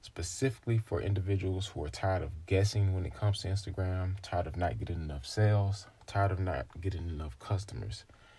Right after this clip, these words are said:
So if you'd like to join the waiting list for my Instagram Mastery for Marketing Professionals course, send me a D M at I Grow Salons, and I'll also, uh,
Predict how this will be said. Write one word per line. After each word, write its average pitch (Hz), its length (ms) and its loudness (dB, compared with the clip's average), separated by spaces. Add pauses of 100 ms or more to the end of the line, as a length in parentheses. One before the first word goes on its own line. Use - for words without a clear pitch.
(340)
So - 120 -4
if 87 80 2
you'd 95 120 2
like 101 140 4
to 95 60 0
join 92 380 4
the 92 80 2
waiting 101 440 4
list 107 280 4
for 87 180 -2
my 87 180 -2
Instagram 92 600 -2
Mastery 87 600 -2 (180)
for 92 220 2
Marketing 87 480 -2
Professionals - 580 -6
course, 113 440 2 (460)
send 113 380 4
me 107 120 6
a 82 160 2
D 95 340 2
M 101 320 4
at - 200 -2
I 82 140 -2
Grow 78 160 -4
Salons, 85 560 -4
and 76 80 -6
I'll 69 160 -6
also, 82 480 -4
uh, 78 320 -6